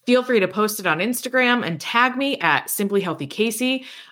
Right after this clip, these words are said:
uh, with what you're doing so I can see what you're doing and so we can inspire each other with other ways to increase our plants. If you're not already following me over on Instagram at Simply Healthy Casey,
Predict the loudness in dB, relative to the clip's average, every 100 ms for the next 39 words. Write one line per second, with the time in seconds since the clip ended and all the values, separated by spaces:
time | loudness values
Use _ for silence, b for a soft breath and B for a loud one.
0 | 0 0 4 2 4 2 2 4 4 4
1 | 2 2 0 -2 -4 -2 0 2 0 2
2 | 2 2 0 2 0 2 -2 -2 2 4
3 | 4 2 2 4 4 4 2 2 0 2
4 | 2 2 2 -4 -6 -6 -8 -6 -4 -4
5 | -6 -8 -8 -6 -2 2 4 6 6 6
6 | 4 4 4 6 6 6 4 4 2 2
7 | 2 2 0 0 0 0 0 -4 -8 -6
8 | -4 -4 -6 -4 -4 0 -2 -4